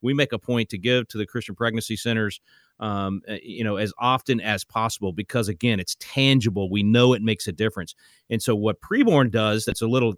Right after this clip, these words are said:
little different is that, that they go support these pregnancy centers with ultrasound machines, with all kinds of other things. And that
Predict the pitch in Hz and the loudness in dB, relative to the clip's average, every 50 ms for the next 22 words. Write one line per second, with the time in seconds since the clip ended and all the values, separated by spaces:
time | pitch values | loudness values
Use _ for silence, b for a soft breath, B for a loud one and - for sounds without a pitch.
0 | - - 123 127 120 107 98 - 156 196 196 - 123 113 107 - 117 120 107 95 | -6 -2 0 0 0 0 0 0 0 0 0 0 -4 -4 -4 -4 -4 -4 -2 -2
1 | 117 113 - _ 110 117 107 - 143 165 175 160 147 127 117 - - 101 - _ | -2 -4 -4 _ -6 -6 -2 0 2 0 2 2 2 2 0 -2 -6 -12 -12 _
2 | - - 175 185 - _ - 135 113 - - 131 127 110 117 - - 117 107 - | -6 -4 -2 -4 -2 _ -6 -8 -8 -4 -2 -2 -2 0 -2 -4 -4 -6 -6 -4
3 | 120 117 110 107 107 - b b b b b b b b b b _ 110 113 110 | -2 -2 -2 -2 -4 -6 b b b b b b b b b b _ 0 0 0
4 | 143 - - 160 175 170 - - 156 - - 165 160 156 151 147 - - - 151 | 0 0 2 4 4 4 2 0 -2 0 2 2 4 4 2 2 0 0 0 0
5 | 147 143 143 143 143 139 104 101 113 107 - 139 151 156 147 - - 143 139 127 | 2 2 2 2 2 0 -2 -4 -6 -6 -2 0 0 0 0 -2 -2 0 0 0
6 | 107 113 117 120 113 101 - 120 110 101 92 85 - 107 113 104 117 135 175 202 | 0 0 2 2 2 0 0 -2 -2 -2 -2 -4 -4 -2 0 2 4 4 4 2
7 | - | 2